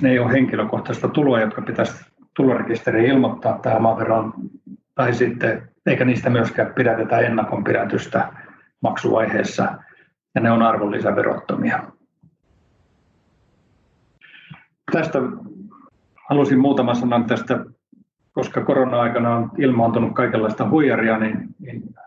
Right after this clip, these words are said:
olkaa varovaisia näiden kanssa, ja sopimuskumppanin valinnassa se hinta ja tausta, ne on tosi tärkeää selvittää, ja on hyvä katsoa alvirekistereistä ja muista, että onko tällä,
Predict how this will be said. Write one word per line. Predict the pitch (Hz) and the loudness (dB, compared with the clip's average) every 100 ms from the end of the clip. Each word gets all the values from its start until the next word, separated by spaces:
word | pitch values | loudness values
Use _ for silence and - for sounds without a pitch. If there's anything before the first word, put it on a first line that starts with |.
| - | -2
olkaa | 139 131 123 | -2 2 2
varovaisia | 147 143 120 117 123 117 | 4 2 2 0 0 0
näiden | 120 117 107 | 2 0 0
kanssa, | 113 107 - 113 | -2 -4 -4 -2
ja | 107 - - _ _ _ _ _ _ _ _ _ | 0 -2 -6 _ _ _ _ _ _ _ _ _
sopimuskumppanin | - 139 131 113 110 139 123 139 131 | -2 0 2 0 0 -2 0 0 2
valinnassa | 131 127 117 113 - 110 101 - _ _ _ _ _ _ _ _ | 2 2 2 -2 -4 -6 -6 -12 _ _ _ _ _ _ _ _
se | - - 127 - - _ _ _ - 160 | -18 -4 -2 -2 -10 _ _ _ -4 2
hinta | 139 127 | 2 4
ja | 117 113 | 2 2
tausta, | 123 117 - 117 - - - | 2 2 0 -2 -4 -6 -6
ne | |
on | 117 | -4
tosi | 107 117 117 | -2 0 0
tärkeää | - 120 113 110 110 113 | 0 0 0 -4 -4 -4
selvittää, | - 127 110 110 - 110 | 0 0 0 -4 -2 0
ja | 107 107 - - - | 0 0 -2 -4 -8
on | - 127 | 0 2
hyvä | 113 123 120 117 - _ _ | 4 2 2 -2 -12 _ _
katsoa | - 127 - 120 113 104 - - _ - | -4 -4 -2 0 0 -2 -10 -20 _ -6
alvirekistereistä | 139 123 113 110 - - 113 110 - 127 | 0 2 2 2 0 0 0 0 2 2
ja | |
muista, | 120 120 - 113 | 2 2 0 -4
että | - 117 | 0 0
onko | 113 107 | 2 0
tällä, | 117 110 110 - | 0 0 0 -2